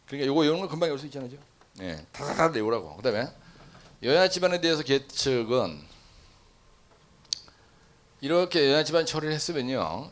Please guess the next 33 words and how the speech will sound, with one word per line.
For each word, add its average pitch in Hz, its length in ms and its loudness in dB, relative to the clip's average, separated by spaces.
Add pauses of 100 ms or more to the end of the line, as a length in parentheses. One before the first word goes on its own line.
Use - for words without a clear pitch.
여기다가 156 400 4
성토를 170 560 0
하려고 156 380 4
연야 131 160 2
집안 131 220 0
처리하는 120 380 2
거지. 110 520 -2 (1300)
연야 160 240 8
집안 170 220 2
처리해놓고 165 440 0
맹하니 170 580 6
내비두라고 147 580 4
연야 131 180 2
집안 139 200 -4
처리하는 135 500 0
미친놈은 127 380 -2
없단 98 220 -2
말이에요. 78 300 -6
그렇죠? 117 440 -4 (600)
그래서 143 500 4
연야 151 260 6
집안 156 240 -2
계측은 139 320 -4
항상 190 540 -4
성토하고 170 440 0
관련이 104 260 -2
있어요. 78 240 -12 (800)
그 160 140 -2
연야 151 260 8
집안의 160 380 4
치마량 160 560 2
예측 117 260 -2
방법 87 400 -4